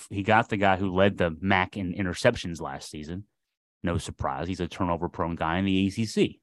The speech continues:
Uh, he was a turnover-prone guy at a lower level. He's gonna be a turnover-prone guy at the upper level, right? Um,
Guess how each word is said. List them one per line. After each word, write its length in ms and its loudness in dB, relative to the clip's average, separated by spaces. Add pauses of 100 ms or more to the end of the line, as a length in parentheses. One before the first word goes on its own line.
(140)
Uh, 140 -4
he 120 -2
was 140 -4
a 80 -4
turnover-prone 560 4
guy 300 4
at 200 0
a 60 2
lower 340 6
level. 300 6
He's 80 4
gonna 160 0
be 140 -2
a 60 0
turnover-prone 560 2
guy 140 2
at 100 0
the 140 2
upper 240 2
level, 260 -10
right? 260 -6 (720)
Um, 320 0